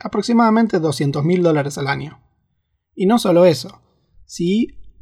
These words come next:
hizo una pasantía en Facebook antes de conseguir su primer trabajo, le van a ofrecer un bono de una única vez de cien mil dólares apenas firme. Es una diferencia realmente muy grande, de una orden de magnitud.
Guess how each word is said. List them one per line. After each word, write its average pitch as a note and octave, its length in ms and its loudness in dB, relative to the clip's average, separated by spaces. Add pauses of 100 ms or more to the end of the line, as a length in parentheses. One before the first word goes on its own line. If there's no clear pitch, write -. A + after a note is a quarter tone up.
hizo G#3 220 0
una F#3 140 2
pasantía E3+ 460 0
en D#3+ 100 -4
Facebook D#3 500 -2
antes F#3 320 0
de C#3+ 140 -2
conseguir D3 320 -4
su - 160 -10
primer D3+ 260 -2
trabajo, F3+ 560 -2
le - 120 -6
van A3+ 120 2
a A3+ 40 2
ofrecer F#3 360 -4
un C#3+ 200 2
bono G3 320 2
de D3 80 0
una E3 200 0
única D#3 360 -2
vez F#3 280 -2
de C#3+ 140 -6
cien C#3+ 260 -6
mil G#3 220 2
dólares G3+ 480 0
apenas F3+ 380 0
firme. C3 400 -8 (1500)
Es - 120 -6
una G#3+ 120 2
diferencia E3 580 2
realmente G3+ 460 0
muy C#3 200 0
grande, F3+ 400 -2
de D#3 120 -4
una G3 180 0
orden G3+ 260 2
de C3+ 80 0
magnitud. B2 540 -2